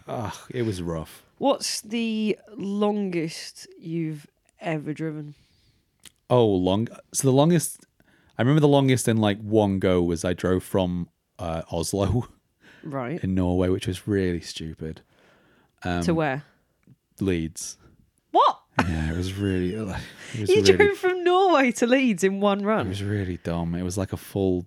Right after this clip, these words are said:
Speaker 2: Did you have another driver?
Speaker 1: No.
Speaker 2: It, did you have any, and no, no sleep breaks?
Speaker 1: No, it was really stupid.
Speaker 2: That is really stupid, Summers.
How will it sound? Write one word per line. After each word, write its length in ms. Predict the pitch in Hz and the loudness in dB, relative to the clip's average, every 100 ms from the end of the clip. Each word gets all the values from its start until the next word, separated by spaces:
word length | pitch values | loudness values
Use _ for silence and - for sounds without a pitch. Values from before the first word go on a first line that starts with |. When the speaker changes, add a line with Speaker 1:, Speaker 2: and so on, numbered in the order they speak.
| - | -4
Speaker 2:
Did 120 | 254 | 0
you 80 | 254 | 2
have 100 | 254 | 2
another 180 | 247 240 | 0 0
driver? 400 | 262 262 139 - - _ _ - | 0 -2 -4 -10 -18 _ _ -8
Speaker 1:
No. 500 | 92 92 92 92 82 - _ _ - - - | -4 -2 0 -2 -4 -12 _ _ -20 -20 -10
Speaker 2:
It, 200 | 220 220 _ - | -6 -6 _ -8
did 160 | 233 | -4
you 80 | 220 | 0
have 140 | 226 233 | 0 2
any, 240 | 233 220 _ _ - _ _ _ _ _ _ _ - | 0 -2 _ _ -20 _ _ _ _ _ _ _ -6
and 200 | 196 202 | -4 0
no, 400 | 214 220 214 214 - | 2 2 2 -2 -6
no 180 | 208 208 | -2 -2
sleep 340 | - 226 240 | 0 -4 -4
breaks? 460 | - 147 123 - - | -4 -6 -6 -10 -4
Speaker 1:
No, 280 | 107 98 95 | 2 4 6
it 40 | |
was 160 | 87 90 | 4 4
really 200 | 98 92 | 2 0
stupid. 600 | - - 82 82 85 85 | -2 -4 -4 -6 -8 -4
Speaker 2:
That 160 | - 453 440 | 0 2 2
is 80 | 453 | 2
really 260 | 403 403 294 | 2 4 2
stupid, 420 | - 233 196 190 | 2 0 0 -2
Summers. 560 | - 202 - 285 - | 0 0 2 -2 -2